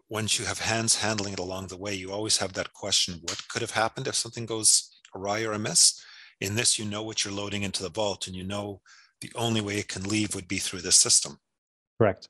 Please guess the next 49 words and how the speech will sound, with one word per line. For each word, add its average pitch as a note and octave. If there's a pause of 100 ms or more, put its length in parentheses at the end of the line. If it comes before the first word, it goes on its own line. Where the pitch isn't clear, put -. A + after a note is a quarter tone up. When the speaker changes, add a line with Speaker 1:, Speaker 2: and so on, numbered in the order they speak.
(100)
Speaker 2:
And B2+
think G3+
about, B2+
too, B2
also A#2
the G2+
system B2+
itself G#2
that's -
storing C3+
the G#2
products B2+
can, -
let's G#2
say, A2+
weigh F#3
them. G2 (360)
So -
now A#2+
you A#2+
Speaker 1:
Mm-hmm. A#2+
Speaker 2:
have A2
data A2+
about A2
the G#2+
weight G2+
of G2+
the -
actual A2+
totality C3+
of A2+
the A#2
sale G#2+
of G#2
the B2
product. B2
So A#2
you A2
know A#2
that G#2+ (160)
there's A2
prepackaged A2+
products A#2+
and G2
there's F#2
non-prepackaged A2
poca-, C3
products. -
Speaker 1:
Right. -